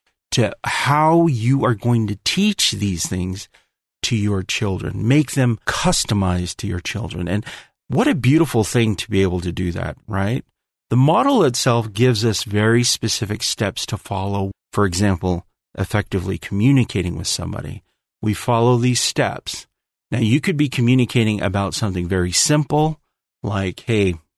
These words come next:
chores and taking, uh, the garbage out to the front, or you could be talking about something that's more difficult, like sexuality.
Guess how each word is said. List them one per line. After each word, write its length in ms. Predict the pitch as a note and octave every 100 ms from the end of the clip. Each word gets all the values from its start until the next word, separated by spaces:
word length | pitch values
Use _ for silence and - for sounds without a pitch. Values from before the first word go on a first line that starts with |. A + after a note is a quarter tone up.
| -
chores 520 | A2 A2 A#2 A2+ G2
and 200 | F2 E2+
taking, 520 | A2+ G2+ G2+ G2 G2
uh, 180 | F2 F2+
the 100 | F#2
garbage 360 | G#2 G#2 G#2+
out 200 | A2 G#2
to 100 | -
the 100 | G2+
front, 400 | - - A#2+ C#3 - _ _ -
or 120 | C3+
you 80 | F3+
could 140 | G3
be 100 | G3
talking 420 | G3 F3 E3+ D#3+ C#3+
about 440 | G#2+ G#2 G#2 -
something 300 | - F#2 F2+
that's 280 | E2+ - -
more 180 | G2+ F2+
difficult, 680 | E2+ G#2 G#2 G2+ F2+ C#2+
like 240 | C#2 F#2+ -
sexuality. 960 | - - G#2 F#2+ G#2 A2+ F#2+ E2 A#1+